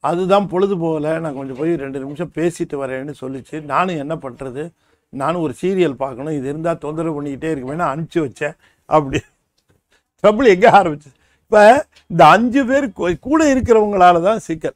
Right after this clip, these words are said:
இந்த அஞ்சு பேர் இருக்காங்களே, இந்த அஞ்சு பேரும் தான் நமக்கு,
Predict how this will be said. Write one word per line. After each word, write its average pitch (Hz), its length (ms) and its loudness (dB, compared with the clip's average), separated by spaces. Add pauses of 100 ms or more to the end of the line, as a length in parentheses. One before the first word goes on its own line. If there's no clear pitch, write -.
இந்த 175 220 -2
அஞ்சு 202 340 -2
பேர் 202 240 4
இருக்காங்களே, 156 560 0 (340)
இந்த 151 180 0
அஞ்சு 175 440 -2
பேரும் 180 500 0
தான் 190 440 0
நமக்கு, 165 720 -6